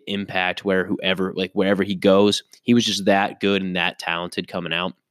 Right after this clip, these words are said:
Best all-around tight end. He's got that, like, Gronk body, um, similar to, like, the, like, the Kittles or, you know, all those guys. He just,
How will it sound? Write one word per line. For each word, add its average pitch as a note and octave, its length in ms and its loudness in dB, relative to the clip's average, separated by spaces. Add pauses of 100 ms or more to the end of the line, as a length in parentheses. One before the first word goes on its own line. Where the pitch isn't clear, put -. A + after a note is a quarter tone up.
(600)
Best C3+ 300 2
all-around B2+ 420 4
tight A2+ 240 2
end. A2+ 280 2 (320)
He's A2+ 160 -6
got A#2+ 180 2
that, A2+ 140 2
like, F#2+ 200 0
Gronk G2+ 460 0
body, G2+ 540 0 (440)
um, E2+ 480 0
similar G2+ 500 0
to, F#2+ 100 0
like, F2 300 0
the, C#2 200 -10
like, F#2 160 -12
the F#2 60 -12
Kittles G#2 600 2
or, E2+ 240 -2 (240)
you F#2 100 -6
know, F#2 120 0
all G2+ 200 4
those G2 200 0
guys. F#2 280 -2
He G2+ 120 -6
just, G2 300 -2